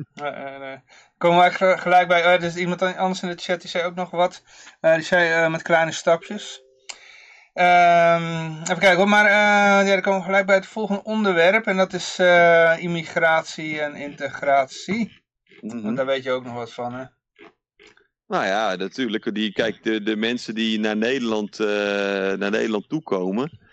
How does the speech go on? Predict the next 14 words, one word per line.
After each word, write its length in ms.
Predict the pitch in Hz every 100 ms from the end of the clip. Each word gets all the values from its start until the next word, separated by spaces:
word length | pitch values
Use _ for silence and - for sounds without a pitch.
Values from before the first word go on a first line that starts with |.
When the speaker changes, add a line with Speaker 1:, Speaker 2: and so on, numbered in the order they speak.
| _ _
Speaker 2:
die 140 | 123
komen 340 | 120 156 156 127
uit 160 | 123
dat 200 | 110 135
soort 240 | - 123 -
gebieden 440 | 110 113 147 107
waar 260 | 104 113 110
er 120 | 110
intern 440 | 110 113 - 120 120
heel 120 | 131
veel 260 | 117 110
oorlog 260 | 117 165 131
wordt 220 | 110 104
gevoerd. 560 | - - 92 98 -